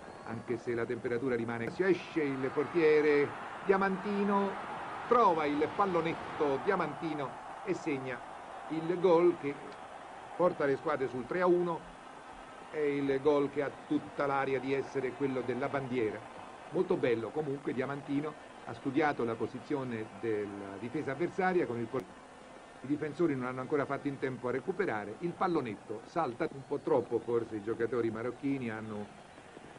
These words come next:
una condotta di gara addirittura irridente nei confronti di Manuel.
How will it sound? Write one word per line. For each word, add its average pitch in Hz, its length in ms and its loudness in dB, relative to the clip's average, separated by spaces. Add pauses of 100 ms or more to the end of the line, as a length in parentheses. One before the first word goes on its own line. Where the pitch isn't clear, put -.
(300)
una 120 160 -8
condotta 127 340 0
di 120 100 0
gara 127 180 2
addirittura 120 360 -2
irridente 120 880 -2 (160)
nei 107 280 -10
confronti 113 720 -4 (1000)
di 113 180 -4
Manuel. 190 500 4